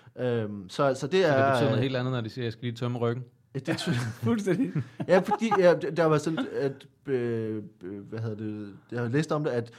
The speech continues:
Speaker 1: nogle gange så fylder de simpelthen op, altså, de går de udenfor, og så når de så kommer, så de sådan vralter rundt, fordi de sådan helt er fuldstændig stoppet ud med mad.
Speaker 2: Så de er bare helt nødet på ryggen?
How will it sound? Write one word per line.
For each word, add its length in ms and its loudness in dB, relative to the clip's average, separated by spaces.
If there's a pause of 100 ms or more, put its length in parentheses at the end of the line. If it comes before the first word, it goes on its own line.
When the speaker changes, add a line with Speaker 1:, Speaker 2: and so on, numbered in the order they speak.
(140)
Speaker 1:
nogle 180 0
gange 120 -2
så 140 -10
fylder 240 2
de 120 -6
simpelthen 460 -2
op, 240 -4 (140)
altså, 180 -10
de 60 -8
går 160 -2
de 100 -8
udenfor, 540 -2 (240)
og 60 -14
så 60 -10
når 80 -2
de 100 -4
så 80 -10
kommer, 240 -4 (260)
så 120 -8
de 180 -12
sådan 240 -4
vralter 340 2
rundt, 340 -2
fordi 140 0
de 160 -2
sådan 200 -2
helt 220 0
er 160 -6
fuldstændig 380 0
stoppet 300 2
ud 200 -2
med 120 -2
mad. 200 2 (200)
Speaker 2:
Så 120 -6
de 80 -2
er 40 -2
bare 140 2
helt 200 0
nødet 420 2
på 140 -4
ryggen? 300 -2